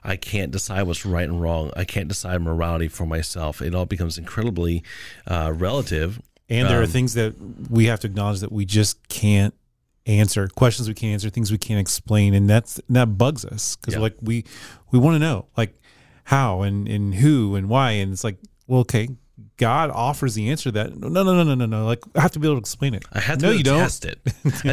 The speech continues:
Speaker 1: that's some of the, the things that people have problems with, with Christianity. Well, you can't observe it. You can't test, you can't prove it. Well, no more so than evolution, but at least ours is philosophically more sound and logically more sound and seems to reflect reality in a way that is a lot more tangible.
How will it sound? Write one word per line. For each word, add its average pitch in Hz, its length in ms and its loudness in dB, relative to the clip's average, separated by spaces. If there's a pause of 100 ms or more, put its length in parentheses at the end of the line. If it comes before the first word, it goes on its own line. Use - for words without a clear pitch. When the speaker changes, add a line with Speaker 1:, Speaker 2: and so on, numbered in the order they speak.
Speaker 1:
that's 202 120 -4
some 185 180 -4
of 117 160 -4
the, 107 60 -2
the - 20 -2
things 127 280 -4
that 139 100 -12
people 107 220 -2
have 90 360 -4
problems 101 400 -2
with, 82 320 -2 (240)
with 87 320 -6
Christianity. 101 480 -6
Well, 104 160 -2
you 127 120 -2
can't - 360 -6
observe 110 400 -4
it. - 160 -10
You 104 140 -12
can't - 440 -10
test, - 340 -8
you - 100 -8
can't - 360 -10
prove 160 320 -2
it. 90 140 -4 (340)
Well, 170 80 -2
no 196 120 -2
more 208 140 -2
so 175 160 -6
than 131 120 -4
evolution, 110 760 -4 (480)
but 127 120 -4
at 123 80 -2
least 156 280 -4
ours 127 320 -2
is 101 160 -6
philosophically 120 720 -4
more 90 160 -2
sound 98 400 -4
and 101 160 -2
logically 107 460 -2
more 85 160 -2
sound 82 260 -8
and 101 100 -4
seems 156 300 -4
to 120 60 -8
reflect 101 360 -6
reality 90 640 -4
in 92 120 -4
a 92 60 -4
way 95 240 -4
that 90 180 -6
is 92 200 -8
a 92 40 -10
lot 95 200 -6
more 92 180 -6
tangible. 104 880 -6